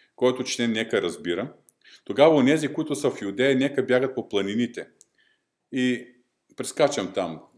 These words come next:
които са на, а, който на къщния покрив, да ни влиза в къщата си,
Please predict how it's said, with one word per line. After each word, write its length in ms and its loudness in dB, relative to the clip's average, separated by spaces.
които 260 -2
са 140 -6
на, 200 -8
а, 300 -14
който 240 0
на 100 -6
къщния 320 -4
покрив, 340 0
да 140 -2
ни 280 -6
влиза 260 -2
в 80 -16
къщата 320 -2
си, 220 -6